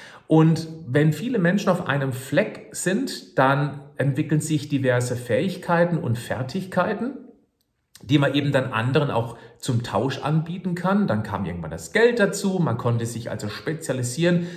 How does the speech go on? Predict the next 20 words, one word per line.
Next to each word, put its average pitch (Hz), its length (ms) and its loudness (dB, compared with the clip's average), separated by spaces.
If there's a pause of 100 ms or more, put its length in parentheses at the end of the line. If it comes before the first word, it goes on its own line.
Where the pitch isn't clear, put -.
(260)
als 110 380 -2
Hufschmied, 185 680 -2 (280)
als, 104 540 -2
ähm, 98 520 0 (580)
jemand, 110 420 0
der, 101 320 0
ähm, 95 360 -2 (140)
Klamotten 175 680 0
herstellen 151 540 2
konnte, 143 340 -2
Schuhe 175 320 -2
herstellen 151 540 0
konnte 139 480 -4 (520)
oder 123 220 4
vielleicht 123 400 2
eben 120 280 -2
auch 104 280 2
der 110 300 2
besonders 120 540 0
gut 120 220 0